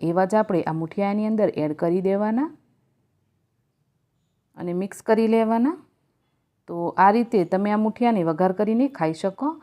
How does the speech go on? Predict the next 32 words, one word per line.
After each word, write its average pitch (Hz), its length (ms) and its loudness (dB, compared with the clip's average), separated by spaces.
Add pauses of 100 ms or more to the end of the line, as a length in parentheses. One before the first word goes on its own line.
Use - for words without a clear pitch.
(360)
પરંતુ 208 520 0
આ 175 100 4
મૂઠિયાને 208 480 0
વધારે 190 400 2
ટેસ્ટી 226 460 -2
અને 165 200 -2
એકદમ 185 340 0
ચટપટા 208 540 -2
બનાવવા 226 360 4
માટે 160 260 -2 (440)
થોડો 220 300 4
થોડો 233 260 2
આપણે 175 320 2
સૂકો 180 360 -2
મસાલો 190 420 2
ઉપરથી 180 480 -2
પણ 220 160 0
નાખી 220 300 -2
દઈશું. 226 400 -2
લાલ 170 220 0
મરચું 190 320 -4
પાવડર, 185 380 2
ધાણા 165 340 -2
જીરું 175 320 -6
પાવડર, 185 440 -2 (440)
ગરમ 180 320 2 (100)
મસાલો 202 360 2
અને 160 240 0
હળદર 165 360 0
પાવડર 196 460 -2 (680)
અને 170 180 -6
એક 190 240 0